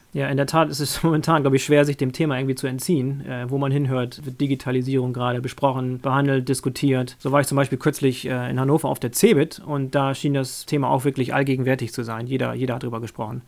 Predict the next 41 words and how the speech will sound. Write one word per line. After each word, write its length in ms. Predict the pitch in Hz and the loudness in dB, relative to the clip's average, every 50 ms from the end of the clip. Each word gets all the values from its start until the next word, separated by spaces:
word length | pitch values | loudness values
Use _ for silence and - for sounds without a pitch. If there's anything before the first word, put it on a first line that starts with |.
| _ _ _ | _ _ _
Ähm, 500 | 165 156 156 156 151 151 151 151 156 - _ _ - - | -2 2 2 2 2 2 0 -2 -6 -8 _ _ -8 0
worum 240 | 147 160 180 170 160 | 4 6 6 8 8
geht's 180 | 180 180 - | 8 6 6
eigentlich? 300 | - 143 131 131 127 156 | 2 -2 -2 -2 -2 -2
Also 160 | 160 139 156 | 0 0 2
ich 100 | 170 151 | 2 2
möchte 160 | 180 196 202 180 | 2 2 4 4
das 200 | 170 165 - - | 2 2 4 2
jetzt 200 | 165 147 - - | 0 2 2 2
nicht 380 | 170 165 165 - - - - - - - - | 2 2 2 -2 -8 -12 -12 -12 -14 -6 0
unnö-, 280 | 208 185 160 156 160 - - - - - - | 4 6 6 6 6 6 4 0 -2 -2 -4
<laughs> 260 | - - - - - | -10 -18 -16 -2 4
unnötig 320 | 170 170 175 165 156 165 | 6 8 10 10 8 6
dramatisieren, 800 | - 151 156 170 165 151 - 147 135 131 160 196 147 120 120 135 | 6 8 8 8 8 8 6 4 4 4 4 4 4 2 0 2
aber 420 | 135 143 143 147 143 143 147 147 - - | 2 4 6 8 8 8 6 4 0 -4
ich 80 | 147 | 0
denke, 220 | - 185 196 220 220 | 2 4 6 8 8
man 120 | 190 185 | 6 6
kann 200 | - 190 185 170 | 6 4 4 4
schon 220 | - - 196 185 165 | 6 6 6 8 8
sagen 420 | 170 165 156 147 143 143 139 139 | 10 10 10 10 8 6 2 0
und 160 | 147 147 143 - _ | -2 -4 -4 -8 _
zu 140 | - - 151 | 0 2 4
Recht 200 | 147 160 156 - | 4 4 4 4
behaupten, 580 | - 147 135 147 151 147 - 143 135 131 131 135 - _ | 4 6 8 8 8 8 6 2 0 0 -2 -4 -6 _
dass 180 | - 151 - - | -2 0 4 4
wir 120 | 160 156 | 4 6
uns 440 | 156 156 156 147 - - - - - - | 6 4 4 2 0 -2 -4 -8 -6 -2
in 140 | 220 185 | 2 2
einer 120 | 160 160 160 | 4 6 8
ganz 160 | 170 185 175 | 8 8 8
besonderen 480 | - 170 147 160 170 175 170 160 151 143 | 6 6 8 8 8 8 8 8 6 4
Phase 300 | - - - 143 147 160 | 2 0 2 4 6 6
der 460 | 160 151 151 143 139 135 135 131 - | 6 6 6 6 6 6 4 2 0
Technologieentwicklung 840 | - 160 131 147 143 135 131 151 151 131 117 120 123 120 127 117 117 | -2 0 2 2 2 2 2 2 2 2 2 0 -2 -2 -2 -4 -4
befinden. 460 | 120 120 - 135 123 110 117 113 110 | -6 -4 -4 -4 -4 -4 -6 -6 -4
Denn 340 | 131 131 131 131 131 131 - - | -2 0 0 0 0 -2 -2 0
was 160 | - 147 - | 0 4 6
wir 60 | 180 | 8
momentan 460 | 180 185 185 175 - - 196 220 214 | 8 8 8 6 8 8 8 8 8
erleben, 560 | 185 165 170 185 214 220 170 143 143 147 156 | 8 8 8 10 10 10 8 6 2 0 -2